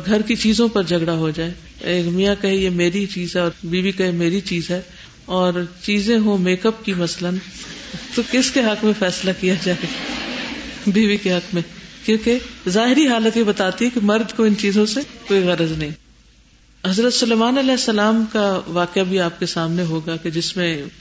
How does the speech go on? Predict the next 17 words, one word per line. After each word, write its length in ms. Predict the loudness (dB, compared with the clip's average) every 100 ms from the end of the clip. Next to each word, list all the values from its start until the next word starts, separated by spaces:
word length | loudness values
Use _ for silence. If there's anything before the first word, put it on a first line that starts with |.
| -8
دو 280 | 2 4 4
عورتیں 300 | 2 0 0
جو 140 | 0 0
تھیں 100 | 2
وہ 240 | 2 2
حضرت 220 | 2 0 -2
سلیمان 380 | 0 0 0
کے 120 | -2 -2
پاس 280 | -2 -2 -4
آئیں 200 | -4 -6
اور 480 | -6 -4 -4 -6 -8 0
ایک 220 | 0 2
بچے 260 | -2 0 -2
پہ 120 | -2
جھگڑ 280 | -2 -2 -4
رہی 120 | -6
تھی۔ 160 | -8